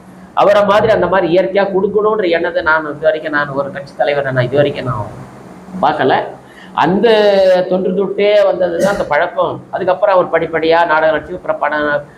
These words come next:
அஹ், அசோக்குமார் படத்துல வந்து வெளியில வந்து இவ, இவ எம் கே தியாகராஜ பாகவதர்கிட்ட போய் கேட்கும்போது, அவரு பயங்கரமான ஹீரோ, அப்ப ஸ்டார் அவர் தான், எம் கே தியாகராஜ பாகவதர்.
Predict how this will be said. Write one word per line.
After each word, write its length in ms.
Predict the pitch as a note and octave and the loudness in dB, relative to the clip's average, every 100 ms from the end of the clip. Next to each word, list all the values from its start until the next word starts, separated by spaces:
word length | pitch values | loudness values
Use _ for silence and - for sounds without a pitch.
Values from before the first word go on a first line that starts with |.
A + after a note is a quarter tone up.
| - - | -20 -6
அஹ், 280 | C#3 D3+ D3 C#3 | 0 2 2 2
அசோக்குமார் 440 | F3+ E3+ D#3 D3 | 0 0 0 0
படத்துல 340 | D3 D3 D3 D3 | 0 -2 0 0
வந்து 220 | C#3+ D3 | 0 0
வெளியில 480 | D3 C#3 D3+ D3+ C#3 | 2 2 2 2 4
வந்து 220 | C#3+ D3 | 2 -2
இவ, 180 | C#3+ C#3 | 0 2
இவ 140 | C#3 C3+ C3+ C3+ C3 | 4 6 6 4 0
எம் 140 | C3+ C#3 | -6 -4
கே 120 | D3 | -2
தியாகராஜ 400 | C#3+ D3+ D3+ C#3 | 0 2 0 0
பாகவதர்கிட்ட 520 | C3 C3 C3 C3 B2+ C3+ | -2 -4 -4 -8 -12 -10
போய் 140 | D3+ D3+ - - - | -12 -12 -20 -16 -2
கேட்கும்போது, 500 | E3 D#3 D3+ D#3 F#3 | 0 2 2 4 4
அவரு 280 | D3+ E3+ E3+ | 4 4 2
பயங்கரமான 520 | C#3+ E3 E3+ F3+ F3 | 2 2 2 2 0
ஹீரோ, 240 | E3+ F3 | 2 2
அப்ப 160 | D#3+ D3+ | 2 0
ஸ்டார் 300 | C3+ D#3 F3+ | 0 2 4
அவர் 220 | E3 D3+ | 2 0
தான், 300 | D3+ E3 D3+ | -2 -2 -2
எம் 200 | C#3 C#3 | -6 -6
கே 80 | E3 | -8
தியாகராஜ 420 | D3+ C#3+ D3 C#3 | -2 0 0 -2
பாகவதர். 460 | C3 C3+ C3 A#2 | 0 0 0 -4